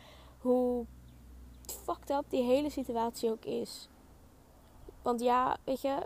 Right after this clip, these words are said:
heel veel mensen zullen misschien hier getriggerd door voelen, omdat ze denken, Ja, maar hoe kan ik nou iets goeds vinden in bijvoorbeeld het verliezen van iemand of wat dan ook. En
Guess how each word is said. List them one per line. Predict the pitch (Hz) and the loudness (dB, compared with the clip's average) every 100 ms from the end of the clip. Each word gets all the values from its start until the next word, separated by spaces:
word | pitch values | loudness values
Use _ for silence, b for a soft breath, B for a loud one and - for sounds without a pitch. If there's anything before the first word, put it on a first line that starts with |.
| - - - - | -8 -20 -20 -12
heel | - 269 262 | 0 0 2
veel | 247 | 2
mensen | 247 262 247 | 0 -2 0
zullen | 233 247 240 | 2 2 0
misschien | 233 247 240 233 233 240 | -2 -4 -2 -2 -4 -4
hier | 233 247 240 | 0 0 0
getriggerd | - - 294 294 | -4 -6 -4 -2
door | 247 247 | 0 -2
voelen, | - 233 233 | -2 -4 -2
omdat | 226 220 | -2 -4
ze | 247 | -4
denken, | 226 233 240 | -4 -4 -6
Ja, | 254 254 | -6 -6
maar | 226 | -4
hoe | 226 | -4
kan | 226 240 | -2 -4
ik | 247 | -4
nou | 233 | -6
iets | 233 | -6
goeds | - 240 - | -6 -8 -6
vinden | 240 226 233 | -4 -4 -4
in | 226 | -6
bijvoorbeeld | 214 226 226 220 B B B B | -8 -6 -6 -8 B B B B
het | - 214 | -14 -8
verliezen | - 240 277 285 | -4 -2 0 0
van | 233 226 | 0 -2
iemand | 226 220 214 233 - | -4 -4 -6 -8 -8
of | 240 226 - - b b b b b - | -4 -6 -6 -18 b b b b b -8
wat | 226 | -6
dan | 240 226 | -4 -2
ook. | 208 214 - _ _ _ _ _ _ | -2 -2 -8 _ _ _ _ _ _
En | 247 233 233 | -4 -2 -4